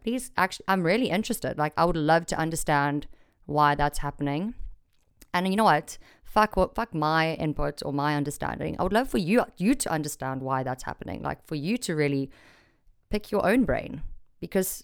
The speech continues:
I really think it's something that you should do with more consciousness. And I also feel like going into the K-hole is idiotic. I'm sorry. I said it. There, I said it. That's my unpopular opinion for the day. I think it's idiotic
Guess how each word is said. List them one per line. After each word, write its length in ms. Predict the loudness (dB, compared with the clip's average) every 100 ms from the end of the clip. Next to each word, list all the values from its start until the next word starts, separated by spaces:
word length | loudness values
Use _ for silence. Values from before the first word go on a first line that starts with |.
| _ -6
I 60 |
really 560 | -4 0 2 2 0 -2 -4
think 180 | -2
it's 140 | -4 -2
something 300 | -2 0 0
that 120 | -2
you 140 | -4
should 320 | -4 -6 -4 0
do 400 | 2 2 0 -2
with 220 | -2 0
more 420 | 2 2 2 0 -6 _ _ _ -2
consciousness. 840 | 0 2 0 -4 -6 -8 -10 -8 -8 -10 -16 -20 _ _ _ _ _ -8
And 100 | -4
I 40 | -2
also 260 | 0 0
feel 160 | 2 0
like 160 | 0
going 260 | 2 2 2
into 160 | 0 -4
the 80 |
K-hole 420 | -4 -2 -2 -2 -4
is 140 | -4
idiotic. 540 | -6 -6 -6 -10 -12 -10
I'm 140 | -12
sorry. 340 | -8 -6 -6 -8
I 60 | -6
said 240 | -2 -2
it. 300 | -2 -6 -18 _ _ _ _ _
There, 340 | 0 2 2 0
I 120 | -4
said 260 | -2 -4 -4
it. 140 | -4
That's 260 | -4 -4 -4
my 180 | -4 -2
unpopular 640 | -4 -2 -6 -4 0 2
opinion 480 | 6 4 4 0 -2
for 120 | -4
the 100 | -6
day. 360 | -4 -4 -4 -6 -8
I 80 |
think 180 | -8 -6
it's 120 | -6
idiotic 600 | -4 -4 -4 -4 -8 -8